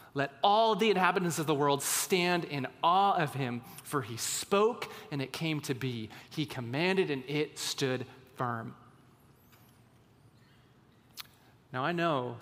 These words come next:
that the temptation in seasons of difficulty is to run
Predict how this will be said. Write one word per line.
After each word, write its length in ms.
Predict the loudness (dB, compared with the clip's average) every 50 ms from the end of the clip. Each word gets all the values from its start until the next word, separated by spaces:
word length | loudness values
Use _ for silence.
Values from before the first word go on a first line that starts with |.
| -6
that 240 | -2 -2 -2 -2 -2
the 160 | -6 -8 -8
temptation 640 | -6 -6 -6 -6 -6 -4 -2 -2 -2 -2 -4 -4 -4
in 100 | -6 -6
seasons 420 | -6 -6 -4 -2 -2 -2 -2 -2 -4
of 120 | -2 -2
difficulty 640 | -2 -2 -2 -2 -4 -2 -6 -6 -6 -6 -8 -6 -6
is 180 | -6 -8 -8 -8
to 120 | -8 -6
run 360 | -4 -4 -4 -4 -4 -4 -8